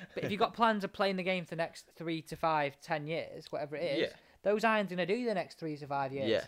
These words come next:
Speaker 2: exactly.
Speaker 1: Well, then if you go for something that's not as bladey, let's say, and go for something that's more of a game improvement club, then you g-,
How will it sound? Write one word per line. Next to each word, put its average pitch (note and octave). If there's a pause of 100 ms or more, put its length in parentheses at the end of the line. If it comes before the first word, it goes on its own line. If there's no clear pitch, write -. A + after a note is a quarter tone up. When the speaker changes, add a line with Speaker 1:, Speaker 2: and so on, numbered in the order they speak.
(120)
Speaker 2:
exactly. -
Speaker 1:
Well, G3
then F#3+
if F#3+
you G3
go A3+
for F#3+
something G3
that's F3 (360)
not E3
as D3+
bladey, D3
let's A#2
say, C3
and C#3+
go D3
for C#3
something C#3+
that's B2+
more C#3
of B2+
a B2+
game C#3+
improvement C#3+
club, - (500)
then G3
you F#3
g-, G3